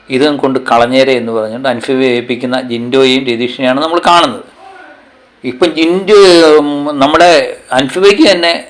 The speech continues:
അങ്ങ് എന്താ പറയുക, അത്ഭുതമായിപ്പോയി. "മുട്ടത്തോട് കൊണ്ട് റോസ്റ്റ് ഞാൻ ആദ്യമായിട്ട്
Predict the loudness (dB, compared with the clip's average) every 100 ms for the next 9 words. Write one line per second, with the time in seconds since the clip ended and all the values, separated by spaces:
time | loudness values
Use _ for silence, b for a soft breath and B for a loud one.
0 | _ -4 -2 -2 -4 -6 -16 _ _ _
1 | _ -4 0 2 2 0 0 2 4 2
2 | -6 -16 _ -8 -6 -8 -2 0 2 0
3 | -2 -4 -4 -10 _ -4 0 0 -2 -6
4 | -4 -2 0 0 0 -2